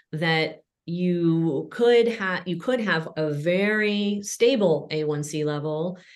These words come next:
and, and have it be out of range, or you could have just one or two spikes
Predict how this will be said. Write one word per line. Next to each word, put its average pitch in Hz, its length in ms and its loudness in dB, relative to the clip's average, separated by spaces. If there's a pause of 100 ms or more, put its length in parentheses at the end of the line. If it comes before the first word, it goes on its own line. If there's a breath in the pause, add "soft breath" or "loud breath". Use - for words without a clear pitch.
(140 loud breath)
and, 160 380 -2
and 156 180 -2
have 165 160 -2
it 160 120 -2
be 147 420 -6 (880)
out 165 160 2
of 156 100 0
range, 151 400 -4 (100)
or 185 540 2 (160 loud breath)
you 165 160 -2
could 196 300 0
have 170 440 -2 (200)
just 170 340 -2
one 165 920 0
or 156 100 0
two 160 160 -6
spikes - 800 -2